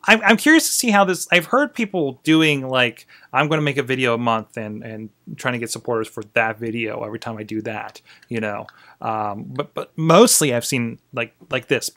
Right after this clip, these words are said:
w-, weekly podcast or daily podcast or something like that seems to be, uh, the most successful thing that I've noticed so far, at least on here. Uh, it's an interesting model, and think, I think people are still trying to figure it out. So it, it's kinda like the next step of Kickstarter.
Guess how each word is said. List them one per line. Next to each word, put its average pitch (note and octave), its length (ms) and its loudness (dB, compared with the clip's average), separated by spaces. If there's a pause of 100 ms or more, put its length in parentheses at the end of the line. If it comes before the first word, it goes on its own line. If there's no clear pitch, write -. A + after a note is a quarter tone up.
(120)
w-, C3+ 120 -4
weekly B2 360 -2
podcast A2+ 680 0
or A#2 80 -8
daily A#2 340 -6
podcast A#2+ 680 -8
or A2+ 80 -14
something B2+ 280 -12
like A#2+ 180 -12
that A#2+ 180 -12
seems B2+ 160 -10
to A2+ 60 -14
be, A#2+ 240 -8 (400)
uh, B2 120 4
the B2 100 -2
most C#3+ 180 2
successful C#3+ 420 0
thing B2+ 200 -4
that A2 140 -10
I've B2 240 2
noticed C3 420 0
so G3 180 0
far, G#3+ 280 2
at A3+ 120 -8
least A3+ 420 -6 (260)
on G3+ 160 -2
here. G#3+ 300 -4 (400)
Uh, A#2+ 100 -8
it's - 140 -6
an - 120 -10
interesting D#3+ 280 -6
model, A#2+ 300 0
and G#2+ 120 -12
think, B2 160 -8
I B2 180 -8
think B2 140 -10
people A#2 220 -8
are - 40 -6
still A#2 200 -6
trying - 180 -8
to F#2+ 80 -14
figure A#2+ 220 -12
it A#2 80 -14
out. A#2+ 200 -12 (340)
So - 340 -16 (640)
it, E3 140 -10
it's F3+ 120 0
kinda A#3+ 140 6
like G#3+ 140 6
the D3+ 80 0
next D3+ 180 2
step C#3+ 240 2
of - 80 -16
Kickstarter. A#2 560 -12